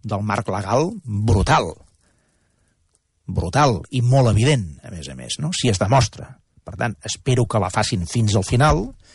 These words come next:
i a partir d'aquí també espero una altra cosa. I això no és per demà passat, però és, és important que molts ciutadans de Catalunya, independentistes o no, prenguin nota de quin estat pertanyem.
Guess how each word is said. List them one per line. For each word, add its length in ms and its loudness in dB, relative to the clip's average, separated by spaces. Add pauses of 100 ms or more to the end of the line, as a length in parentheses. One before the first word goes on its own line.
(280)
i 140 -8
a 60 -6
partir 320 -4
d'aquí 340 2 (100)
també 260 -2
espero 240 0
una 120 0
altra 200 -4
cosa. 380 0 (680)
I 120 -4
això 160 -8
no 120 0
és 80 -4
per 160 0
demà 200 2
passat, 520 -2 (360)
però 180 -2
és, 140 -6 (180)
és 180 0
important 460 0 (220)
que 120 0
molts 300 0
ciutadans 420 2
de 80 2
Catalunya, 560 0
independentistes 1000 0
o 80 6
no, 120 6 (800)
prenguin 380 0
nota 320 0 (100)
de 240 -4
quin 220 -4
estat 260 -6
pertanyem. 400 -2